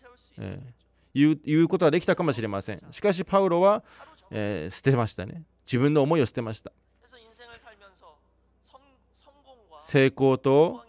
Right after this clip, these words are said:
栄光の道もありますけれども、その反面、反面に失敗と失望の谷もあるということを私たちは悟らなければいけないわけです。今日この本文の内容が、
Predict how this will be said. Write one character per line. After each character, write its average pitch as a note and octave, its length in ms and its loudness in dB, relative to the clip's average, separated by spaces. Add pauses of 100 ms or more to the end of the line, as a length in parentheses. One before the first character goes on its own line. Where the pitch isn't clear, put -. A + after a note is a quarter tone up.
(160)
栄 C3+ 260 2
光 D3+ 200 4
の D3 140 2
道 D3 260 -4
も F#3 220 0
あ C3 40 4
り D#3 80 4
ま F#3+ 120 0
す - 100 -12
け C3+ 100 0
れ A2+ 100 2
ど A2+ 80 0
も、 E3 220 -4
そ G3 120 -2
の F#3+ 120 2
反 F#3 280 -2
面、 F3+ 340 -2
反 E3+ 220 0
面 E3 220 2
に D#3+ 240 0 (460)
失 - 300 -8
敗 D3 240 10
と D3+ 180 6
失 - 280 -6
望 F#3 240 4
の G3+ 340 2 (100)
谷 E3 220 0
も F#3 120 2
あ F3 40 2
る E3+ 80 0
と C#3 100 -4
い B2+ 40 2
う A#2+ 60 -2
こ D3 100 -4
と F#3 140 -2
を - 20 6
私 A#2+ 260 2
た G#2+ 80 -12
ち D3+ 140 -8
は C#3+ 340 0
悟 A2+ 260 -4
ら G#2+ 60 -2
な G2 120 -4
け D3+ 100 -8
れ D#3+ 60 -4
ば A2 80 -4
い E2+ 60 -6
け G#2 100 -10
な G#2 80 -4
い F#2+ 40 -4
わ F2 80 -6
け - 120 -16
で G#2+ 80 -14
す。 - 180 -20 (3500)
今 F3+ 100 6
日 C3+ 60 8
こ D3+ 120 2
の D3 80 4
本 E3+ 200 2
文 D3+ 160 2
の D3 160 4
内 C3 220 4
容 B2+ 220 4
が、 C#3 300 4